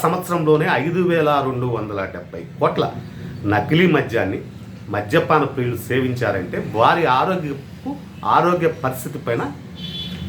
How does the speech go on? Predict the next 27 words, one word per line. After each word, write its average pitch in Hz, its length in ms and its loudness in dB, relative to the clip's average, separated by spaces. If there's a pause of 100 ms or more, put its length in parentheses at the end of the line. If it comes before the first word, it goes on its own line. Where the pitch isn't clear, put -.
(180)
మీరు 202 180 6
గట్టి 151 320 2
భరోసా 190 500 4
మీరు 160 220 0
ఏ 165 180 2
విధంగా 196 340 2
ఇవ్వగలరు 123 640 2 (340)
అని 156 160 4
చెప్పి 180 200 0
సగటు 226 420 2
మద్యపాన 165 500 2
ప్రియుడుగా 147 440 2 (520)
అందరూ 175 260 4 (120)
ప్రశ్నిస్తూ 131 500 0 (100)
ఉన్నారు. 76 300 -12
అంటే 151 180 2
ఒక 202 300 2
ఫుల్ 247 240 2
తెచ్చుకొని 196 460 0 (840)
నలుగురు 156 340 4
సిట్టింగ్లో 196 440 2
కూర్చొని 165 360 2 (100)
నాలుగు 151 300 4
డ్రాపులు 175 440 0
పక్కకు 165 280 -4
పోతేనే 147 400 2 (120)
నానా 143 200 4